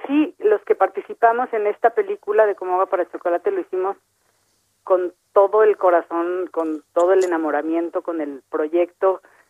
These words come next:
con este guión maravilloso de Laura Esquivel y, bueno, el personaje para cualquier actriz soñado que me,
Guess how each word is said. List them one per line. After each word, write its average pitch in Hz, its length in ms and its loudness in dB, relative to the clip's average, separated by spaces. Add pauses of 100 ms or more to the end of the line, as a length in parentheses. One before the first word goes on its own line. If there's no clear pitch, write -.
(120)
con 170 200 -2
este 190 220 0
guión 185 260 2
maravilloso 165 680 0
de 170 80 -2
Laura 151 200 -2
Esquivel 170 680 2 (320)
y, 165 80 -8
bueno, 165 220 -2
el 156 80 -6
personaje 160 720 -4
para 147 220 -2
cualquier 151 380 -4
actriz 165 380 -6
soñado 151 520 -4
que 151 140 -12
me, 135 200 -12